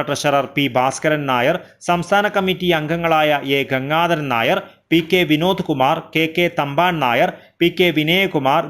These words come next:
ദിനേശൻ മൂലക്കണ്ടം, കെ ബാലകൃഷ്ണൻ നായർ, വേണുഗോപാലൻ, പി ചന്ദ്രൻ, സുകുമാരൻ ചെമ്മട്ടം വയൽ, ജില്ലാ ട്രഷറർ ബാബു സിറിയക് എന്നിവർ സംസാരിച്ചു. ജില്ലാ സെക്രട്ടറി കെ ശശി സ്വാഗതവും മധുസൂദനൻ നായർ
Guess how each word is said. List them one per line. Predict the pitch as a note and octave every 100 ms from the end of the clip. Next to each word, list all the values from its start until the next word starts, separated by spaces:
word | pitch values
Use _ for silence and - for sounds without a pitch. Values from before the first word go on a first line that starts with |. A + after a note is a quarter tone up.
| C3+
ദിനേശൻ | D3 F3+ F3+ F#3+ F3
മൂലക്കണ്ടം, | D3+ C#3+ - B2+ C#3+ E3 D#3
കെ | D#3 D3
ബാലകൃഷ്ണൻ | C3+ D3 F3 F3 - D3+ B2+
നായർ, | A#2 D3+ F3 - _ C3+
വേണുഗോപാലൻ, | D#3+ G3 F#3 F3+ D3 C3+ C#3+ F3 E3 E3
പി | F#3+ F3+
ചന്ദ്രൻ, | D#3 C#3 C3 D3 E3
സുകുമാരൻ | - C#3+ E3 F3+ G3 F#3
ചെമ്മട്ടം | D#3+ D3 - C#3 A#2+
വയൽ, | C3 F#3 - - - C#3
ജില്ലാ | E3 G3 G3
ട്രഷറർ | F#3 - E3 D#3+ C3
ബാബു | C#3+ D#3+ G3 F#3
സിറിയക് | D#3+ F3+ G3+ - D3
എന്നിവർ | C3+ F3+ -
സംസാരിച്ചു. | B2 - B2+ B2+ B2+ G3 - _ _ _
ജില്ലാ | B2+ C3+ D3 D#3
സെക്രട്ടറി | D#3 D3 D3 D3 -
കെ | D3 C3+
ശശി | C#3 C3 D#3+ D#3
സ്വാഗതവും | C3+ C#3+ D3+ C#3 B2+ E3 C#3+ C3+
മധുസൂദനൻ | C3 F3 F3 F3+ F3 E3 D3
നായർ | C3+ C3+